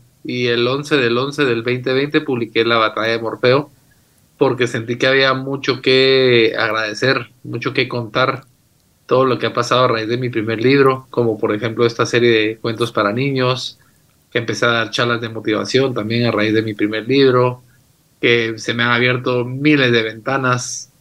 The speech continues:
¿verdad? Para apoyar organizaciones y fundaciones que están haciendo cosas maravillosas por Guate. He conocido personajes famosos como Ismael Cala, que me dio una entrevista y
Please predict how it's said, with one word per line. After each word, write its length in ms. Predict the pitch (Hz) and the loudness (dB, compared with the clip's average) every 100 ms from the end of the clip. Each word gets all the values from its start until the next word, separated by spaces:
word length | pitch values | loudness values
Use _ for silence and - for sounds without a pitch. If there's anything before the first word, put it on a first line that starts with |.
| _ _ _ _ - | _ _ _ _ -6
¿verdad? 300 | 113 117 120 | -2 -2 0
Para 160 | 120 | 0
apoyar 460 | 110 113 107 113 123 | 0 0 0 0 0
organizaciones 1040 | 127 117 117 110 104 127 131 131 117 113 | 0 0 -2 -4 -2 0 2 2 0 0
y 60 | 113 | -2
fundaciones 680 | 113 110 104 - 123 123 120 | -2 -6 -4 0 2 2 0
que 80 | 104 | -4
están 180 | 107 110 | -2 -2
haciendo 260 | 110 117 | -2 -4
cosas 240 | 120 110 123 | -4 -2 -2
maravillosas 560 | 117 107 104 104 123 | 0 0 0 -2 -4
por 160 | 113 104 | -4 -4
Guate. 560 | 104 123 123 120 117 - - _ _ _ _ | 0 0 0 0 0 -4 -20 _ _ _ _
He 80 | 123 | -6
conocido 720 | 120 117 107 117 113 117 104 107 - _ | -4 -2 -2 0 0 0 -4 -10 -20 _
personajes 600 | - 117 110 117 123 123 | -4 -2 -2 -2 0 0
famosos 720 | 120 117 143 139 139 127 120 | 0 0 2 2 2 0 0
como 220 | - 117 | -4 -4
Ismael 400 | 117 113 113 117 | -4 -4 -4 -4
Cala, 460 | - 131 131 123 113 - | -2 0 2 2 0 -8
que 60 | |
me 220 | 113 110 | -12 -8
dio 200 | 113 117 | -4 -2
una 120 | 117 120 | 0 -2
entrevista 720 | 113 113 131 131 - 127 113 | 0 0 0 -2 -2 0 0
y 240 | 110 107 | -2 -6